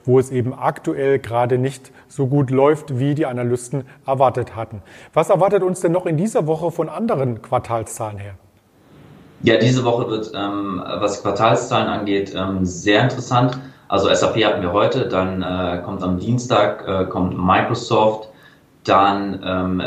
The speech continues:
Speaker 2: wird B A S F am Mittwoch berichten, die Deutsche Bank kommt mit Zahlen, Bayersdorf, Delivery Hero, Deutsche Börse,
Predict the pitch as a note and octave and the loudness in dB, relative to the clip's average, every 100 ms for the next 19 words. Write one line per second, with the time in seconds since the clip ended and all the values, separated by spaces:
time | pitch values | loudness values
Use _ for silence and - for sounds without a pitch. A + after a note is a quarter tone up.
0 | - G2 F#2+ - G2 F#2+ - - A2+ G#2+ | -4 -6 -6 0 4 4 2 2 0 0
1 | A2 G#2+ G#2 G2+ G2 G2 G2+ G2+ - G2 | -4 -4 -4 -4 -4 0 0 0 -6 -6
2 | G2 F#2 A2 G#2+ F#2 F#2 - G2 F#2+ F#2+ | -4 -2 -2 0 4 4 4 2 2 0
3 | F2 F2+ - F#2 F2+ F2+ F2 G2 G2 F#2+ | -2 -4 0 2 4 4 4 4 4 2
4 | - F#2+ F#2+ F#2+ - G#2+ G#2 G2 F#2+ F2+ | -2 -2 0 0 -2 -4 -2 0 0 0
5 | F#2+ F#2+ F#2+ F#2 F2+ F#2+ G2 F#2+ F2+ F#2 | -2 -2 0 0 2 2 2 2 0 4
6 | F2+ F2+ F2+ | 4 4 2